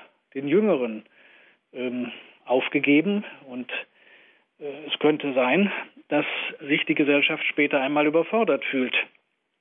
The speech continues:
mit den vielen Alten. Und da ist es so, dass natürlich dann der Ausweg des Suizids beziehungsweise des begleiteten Suizids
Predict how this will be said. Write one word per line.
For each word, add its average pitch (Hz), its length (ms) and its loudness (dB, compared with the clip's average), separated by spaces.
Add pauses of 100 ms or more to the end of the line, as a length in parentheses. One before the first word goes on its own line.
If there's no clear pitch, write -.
(180)
mit 143 240 -6
den 131 160 0
vielen 131 300 2
Alten. 120 380 0
Und 110 140 -8
da 117 100 2
ist 139 200 -2
es 175 140 -6
so, 139 260 4 (680)
dass 143 200 -2
natürlich 175 540 0
dann 170 360 0 (640)
der 143 260 0
Ausweg 185 560 2 (760)
des 135 180 -2
Suizids 143 560 0 (160)
beziehungsweise 139 640 0
des 120 160 -12
begleiteten 131 640 -2
Suizids 123 480 -4